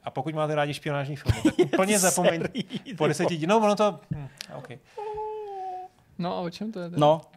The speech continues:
Speaker 1: No hele, je to... Znáte, máte rádi špionáž-, špionážní filmy?
Speaker 2: Moc ne.
Speaker 3: Trošku.
Speaker 1: Homeland,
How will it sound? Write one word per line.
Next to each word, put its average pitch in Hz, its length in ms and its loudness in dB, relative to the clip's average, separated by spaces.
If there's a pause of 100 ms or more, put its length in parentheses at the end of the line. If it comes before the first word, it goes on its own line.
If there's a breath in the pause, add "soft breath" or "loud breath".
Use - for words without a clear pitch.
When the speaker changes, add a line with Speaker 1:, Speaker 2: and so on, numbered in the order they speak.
(100)
Speaker 1:
No 175 120 4
hele, 180 180 6
je 131 80 4
to... 202 400 6 (680 loud breath)
Znáte, 151 360 0
máte 160 240 0
rádi 175 180 2
špionáž-, 170 380 -6
špionážní 156 360 -4
filmy? 165 420 -8
Speaker 2:
Moc 139 160 0
ne. 104 240 -2
Speaker 3:
Trošku. 147 360 -8
Speaker 1:
Homeland, 147 340 0